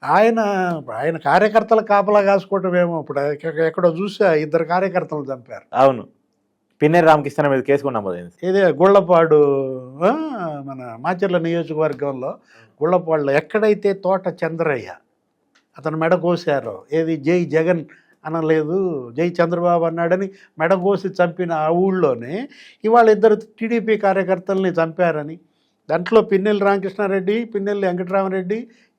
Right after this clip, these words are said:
Speaker 1: ఏ సెవెన్, ఏ ఎయిట్ అనుకుంటాను. అదేమంటే, అసలు తెలుగుదేశం వాళ్ళే చంపుకుని తెలుగుదేశం వాళ్ళే మా మీద కేసు పెట్టారని అంబటి రాంబాబు అంటాడు. ఇప్పుడు ఇవాళ వంశీ జీజీహెచ్లో ట్రీట్మెంటు,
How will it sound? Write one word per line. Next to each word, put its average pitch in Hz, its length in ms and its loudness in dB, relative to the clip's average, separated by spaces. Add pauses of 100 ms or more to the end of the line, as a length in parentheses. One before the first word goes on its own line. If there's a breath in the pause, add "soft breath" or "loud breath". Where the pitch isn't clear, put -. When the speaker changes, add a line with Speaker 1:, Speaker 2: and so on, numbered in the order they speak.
Speaker 1:
ఏ 185 120 0
సెవెన్, 196 380 -2
ఏ 208 240 4
ఎయిట్ 208 200 0
అనుకుంటాను. 185 520 -8 (680 soft breath)
అదేమంటే, 233 520 6
అసలు 208 540 2
తెలుగుదేశం 233 460 6
వాళ్ళే 226 260 6
చంపుకుని 214 480 4
తెలుగుదేశం 214 440 6
వాళ్ళే 202 480 0 (320 soft breath)
మా 185 100 2
మీద 202 240 2
కేసు 196 280 -2
పెట్టారని 196 460 2
అంబటి 180 280 2
రాంబాబు 160 440 2
అంటాడు. - 340 -20 (1200)
ఇప్పుడు 208 260 -2
ఇవాళ 202 400 4
వంశీ 226 920 0 (240)
జీజీహెచ్లో 196 800 -2
ట్రీట్మెంటు, 180 840 -6